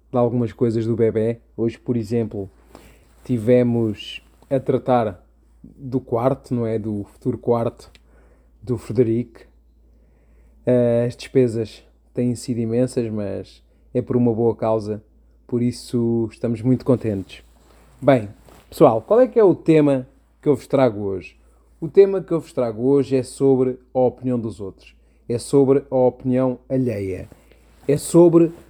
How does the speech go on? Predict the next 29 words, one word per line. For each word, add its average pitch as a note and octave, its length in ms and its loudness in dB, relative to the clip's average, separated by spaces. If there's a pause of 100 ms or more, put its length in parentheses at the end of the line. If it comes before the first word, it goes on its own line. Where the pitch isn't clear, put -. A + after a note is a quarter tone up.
(340)
porque D3 320 -4
é F3+ 60 -2
que F3 200 -8
o E3 80 -2
ser E3+ 260 2
humano C#3 460 2
se - 300 -8
importa B2 600 -2 (240)
tanto C3+ 460 -2 (460)
com C3+ 200 2
a C3+ 40 6
opinião A#2 420 -4
dos A2 220 -8
outros - 500 -4 (800)
e C#3+ 100 -6
como D#3 240 0
é F3 80 2
que D#3+ 140 -6
nós C3 440 -4 (300)
podemos C3 560 -2 (1160)
fazer C3+ 760 2 (640)
com C#3+ 280 2
que B2 580 -4 (540)
a C3+ 80 0
opinião C#3 360 2
dos B2+ 220 0
outros A#2 420 -8
não C3 240 -4
tenha G#2+ 480 -8